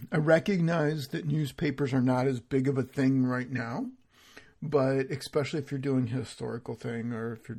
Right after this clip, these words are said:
you know, wanna do a print thing, um, you can do that. The kids can create that. They can save it,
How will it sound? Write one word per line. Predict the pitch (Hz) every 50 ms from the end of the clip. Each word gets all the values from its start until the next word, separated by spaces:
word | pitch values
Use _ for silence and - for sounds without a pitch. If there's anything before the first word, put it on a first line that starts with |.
| 120 -
you | 131 123
know, | 120 120
wanna | 123 123 113 117
do | 120 117
a | 113 117
print | - - - - 117 - - -
thing, | - 117 117 120 117 117 - _ - - - - - - - _ _ _ _ _ -
um, | - 120 117 117 117 120 120 117 113 107 104 _ _ _ _ -
you | 143 131 131
can | - 135 131
do | 123 135 165 202 196
that. | 151 131 113 113 117 -
The | - 131
kids | - - 156 139 127
can | - - 180 165
create | - - 160 151 139 135 131 135
that. | 139 131 127 127 131 131
They | - 131
can | 131 156 165 131
save | - - 147 135 131 135 131 127
it, | 131 127 127 131 131 -